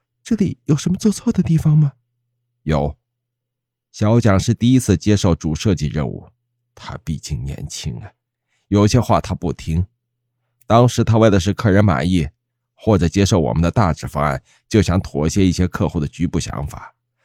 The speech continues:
当时，唉，他重重地踢了靠近厨房的承重墙一脚。你看。我抬眼看去，看到墙面上有一个黑色脚印，高度挺高，就开玩笑说：“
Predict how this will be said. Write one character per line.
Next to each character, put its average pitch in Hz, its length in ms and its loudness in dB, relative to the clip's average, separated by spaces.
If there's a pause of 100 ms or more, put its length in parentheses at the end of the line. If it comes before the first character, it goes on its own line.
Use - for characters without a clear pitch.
(140)
当 101 240 4
时， 92 460 0 (760)
唉， - 460 -16 (920)
他 110 140 -2
重 131 260 6
重 113 160 4
地 98 100 4
踢 - 220 -2
了 104 120 2
靠 107 200 2
近 87 140 0
厨 92 180 -2
房 92 120 2
的 87 80 2
承 95 260 -2
重 107 160 2
墙 80 260 -4
一 85 80 0
脚。 - 340 -12 (340)
你 73 100 -8
看。 - 320 -8 (1600)
我 107 100 0
抬 - 220 -2
眼 170 240 2
看 123 320 -4
去， - 300 -16 (680)
看 - 200 -2
到 85 120 2
墙 76 300 -4
面 90 180 2
上 71 220 -4
有 64 160 -10
一 71 60 -8
个 - 120 -10
黑 104 300 -2
色 85 200 -4
脚 - 300 -10
印， 87 200 -4 (480)
高 160 180 0
度 139 160 0
挺 - 240 -10
高， 117 280 -2 (300)
就 85 120 -4
开 - 220 -6
玩 82 120 0
笑 73 180 -4
说：“ 67 300 -10